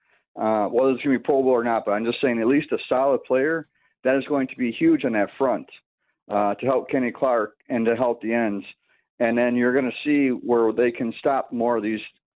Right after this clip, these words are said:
third down conversions or, um, quick turn, turnovers again, you know, getting that ball back more often. I think it's going to be huge, to which then you get a little bit more shorter field with an offense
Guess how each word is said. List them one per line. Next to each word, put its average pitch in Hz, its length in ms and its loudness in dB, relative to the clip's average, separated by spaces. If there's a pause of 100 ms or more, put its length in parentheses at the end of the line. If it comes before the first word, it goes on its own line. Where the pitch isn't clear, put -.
third 123 220 2
down 117 260 0
conversions 107 640 -4
or, 107 400 2 (520)
um, 98 460 0 (280)
quick 143 280 0
turn, 127 340 0 (140)
turnovers 127 480 2
again, 101 300 0
you 98 60 -6
know, 101 120 0
getting 127 200 0
that 120 200 0
ball 127 220 0
back 113 300 -2
more 98 200 -2
often. 90 280 -2
I 113 120 0
think 123 240 -2
it's 123 160 -6
going 123 240 -4
to - 120 -20
be 110 220 -18
huge, 156 220 2 (120)
to 151 80 -2
which 131 260 2 (120)
then 147 380 0 (360)
you 127 80 -6
get 156 120 2
a 143 40 4
little 156 180 4
bit 139 180 0
more 135 160 0
shorter 135 340 0
field 131 500 0 (500)
with 127 180 0
an 123 80 2
offense 135 420 -2